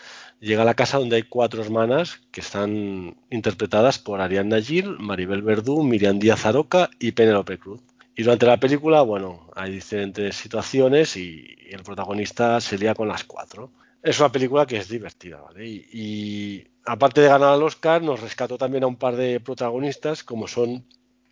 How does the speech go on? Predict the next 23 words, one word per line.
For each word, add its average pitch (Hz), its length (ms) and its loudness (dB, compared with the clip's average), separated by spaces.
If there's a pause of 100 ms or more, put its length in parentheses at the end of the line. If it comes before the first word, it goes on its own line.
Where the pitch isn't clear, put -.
Gabino 127 440 4
Diego 135 320 4
y 127 100 0
Chusan 127 340 0
Preave, 135 500 4
que 117 140 2
venían 117 480 0
de 120 100 0
participar 113 640 0
en 120 100 2
una 120 160 0
película 110 460 -8
todavía 113 400 0
mejor 117 420 -4
que - 180 -6
ya 104 120 0
conocéis, 101 480 -8
que - 160 -10
se - 120 -10
llama 98 280 -8 (580)
Supernova. 117 720 0 (500)
Muy 160 200 6
bien. 92 300 0